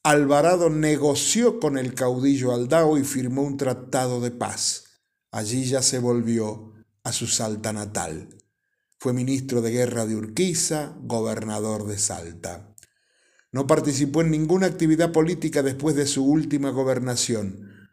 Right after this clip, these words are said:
Murió en junio de mil ochocientos setenta y dos con ochenta años de edad. Un militar prolijo, inteligente estratégicamente, buen discípulo de San Martín y muy recordado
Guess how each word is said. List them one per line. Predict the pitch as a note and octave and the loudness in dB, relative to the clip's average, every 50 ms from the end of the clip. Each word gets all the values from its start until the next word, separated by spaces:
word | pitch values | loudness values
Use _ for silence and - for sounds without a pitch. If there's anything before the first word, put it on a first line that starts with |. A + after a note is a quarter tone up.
| _ _ _ _ _ _ | _ _ _ _ _ _
Murió | - A#2+ B2 C3 C#3 D3 C#3+ | -4 -2 2 4 4 4 4
en | C#3 - | 0 -2
junio | - - F3+ F#3 E3 C#3+ B2+ A#2+ A2 | -2 0 0 2 2 2 0 -2 -2
de | A2+ A2+ | -2 -2
mil | B2 C3 C#3+ | -2 0 0
ochocientos | C#3 - C#3 C3+ C3+ C#3 C#3+ C#3+ C#3 C#3 C3+ B2 | 0 0 0 0 2 2 0 0 0 -2 -2 -2
setenta | C3 B2 A2+ B2 B2 A#2+ B2 A#2+ | -2 -2 -2 -2 -2 0 0 0
y | B2 | 0
dos | C3+ C#3+ C#3+ | 0 0 0
con | C#3 C3 | -2 -2
ochenta | B2+ B2 A2+ B2 - - D#3 D#3+ D#3+ D#3+ D#3+ - D#3 D3 C#3 - - - | -2 -2 -6 -6 -2 0 0 2 0 0 -4 -2 -4 -4 -4 -6 -8 -6
años | D3+ C#3 C3+ C3+ C3 C3 B2 | -4 -4 -4 -4 -4 -6 -4
de | A#2 A#2 | -4 -4
edad. | A2 G#2+ G2+ F#2+ F#2 F#2+ G2+ G2+ - - _ _ _ _ _ _ _ _ _ - | -4 -2 -4 -6 -6 -8 -12 -20 -20 -20 _ _ _ _ _ _ _ _ _ -4
Un | D3+ D#3 E3+ E3+ | -2 -2 0 0
militar | E3+ E3 D#3+ D#3 D#3+ D3+ C#3+ C#3 C3+ C3+ C3+ - - - - - _ _ _ _ _ - | 0 0 0 -2 0 2 2 2 2 0 -4 -10 -14 -20 -20 -20 _ _ _ _ _ -2
prolijo, | D#3 D#3 D#3+ D#3+ D#3+ C#3+ A#2 - - - G2 G2 - - - - - _ _ _ _ - _ - | 2 4 4 6 6 4 2 2 -4 -8 -8 -8 -10 -12 -16 -20 -20 _ _ _ _ -20 _ -6
inteligente | D3+ D3+ D#3 C#3+ B2 B2+ D3+ D3 D3 D3+ - - E3 D#3+ C#3 A#2+ A2 G2+ A2 G#2+ | -4 -4 -4 -4 -2 -2 0 2 2 0 0 0 0 -2 0 -2 -4 -6 -6 -8
estratégicamente, | G#2 - A2+ A2+ G#2+ - - C3+ - C3 B2+ B2 C#3 C3+ C#3 C3+ B2+ A#2 G#2 G2 G2 G2+ F2+ F2+ - - - - - _ _ _ _ _ - | -6 -4 -6 -6 -6 -4 -4 -4 -4 -4 -6 -4 -4 -2 -2 -2 -4 -4 -4 -4 -6 -6 -8 -8 -12 -18 -20 -20 -20 _ _ _ _ _ -8
buen | G#2+ B2+ D3 E3+ F3+ F3+ E3 | 0 2 4 4 4 2 -2
discípulo | E3 E3 - - - C#3+ - G2+ G#2 G#2+ G#2+ G#2 G2+ | -2 0 0 2 2 0 -2 -2 -4 -8 -6 -6 -6
de | G#2+ G2+ | -4 -4
San | G2+ - A2+ G#2 G#2+ | -4 -4 -4 -4 -6
Martín | G#2+ G#2 G#2 G#2 G#2 G#2 C3+ C#3 C#3 C3+ C#3 C#3 C3+ - - - - _ _ _ _ _ _ _ _ _ _ _ _ _ _ _ _ - | -6 -4 -6 -6 -6 -2 0 0 0 0 -2 -8 -12 -14 -20 -20 -20 _ _ _ _ _ _ _ _ _ _ _ _ _ _ _ _ -8
y | - A2+ | -8 -6
muy | G#2 A2 B2+ C#3 C#3 | -2 0 2 2 2
recordado | C3 A2+ A#2+ G#2+ - - A#2 A2 A2+ A#2+ A#2 G#2+ G2 F#2 F#2 F#2 E2 F2 - - - | 2 0 -4 -6 -4 -4 -4 -2 0 0 0 -2 -2 -4 -8 -8 -10 -14 -16 -20 -20